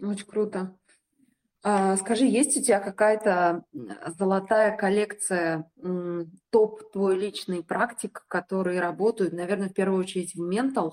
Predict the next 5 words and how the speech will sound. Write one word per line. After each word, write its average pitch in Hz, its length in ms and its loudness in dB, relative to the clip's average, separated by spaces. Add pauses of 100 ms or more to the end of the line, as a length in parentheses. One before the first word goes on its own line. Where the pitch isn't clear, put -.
(100)
health, 147 200 -6 (880)
э, - 60 -12 (680)
к-, - 120 -20 (100)
которые 160 460 -8
вот 156 140 -12